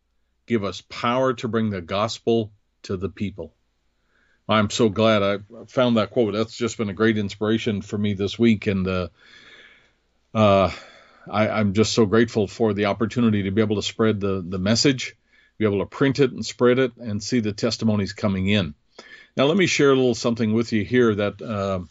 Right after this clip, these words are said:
is new for us. Uh, this is Brother Isaac, one of the missionaries in central Tanzania. He's out there actually, uh, on the very western side of Tanzania. So this is bordering Malawi and, uh, Congo and Uganda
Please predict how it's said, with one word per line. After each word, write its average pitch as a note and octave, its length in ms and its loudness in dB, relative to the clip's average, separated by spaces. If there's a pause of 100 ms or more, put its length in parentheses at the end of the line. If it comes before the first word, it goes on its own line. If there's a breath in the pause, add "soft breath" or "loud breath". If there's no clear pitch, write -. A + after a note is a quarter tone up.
(640 loud breath)
is G#2+ 300 2
new B2+ 240 6
for G#2+ 280 0
us. - 380 -6
Uh, G#2+ 300 0
this C3 300 4
is A#2+ 280 4
Brother A#2 420 2
Isaac, B2 380 0
one A2+ 120 0
of G#2 40 -2
the G#2 60 -4
missionaries A#2 640 0
in G2+ 140 -2
central A2+ 380 -2
Tanzania. A2 600 2
He's G#2 240 0
out A2 200 2
there G#2 160 4
actually, G2+ 520 -2 (580 soft breath)
uh, G2+ 480 2 (160)
on G#2+ 120 2
the F#2+ 100 4
very A2+ 500 4
western A2 600 0
side G2 520 -4
of G#2 240 -8
Tanzania. A2 580 0
So A2 160 0
this A2+ 220 0
is A2 80 -2
bordering G#2 500 4
Malawi G#2+ 760 2
and, G2 380 -4
uh, F#2 520 -4
Congo A2+ 520 6
and G2+ 100 2
Uganda A2 600 2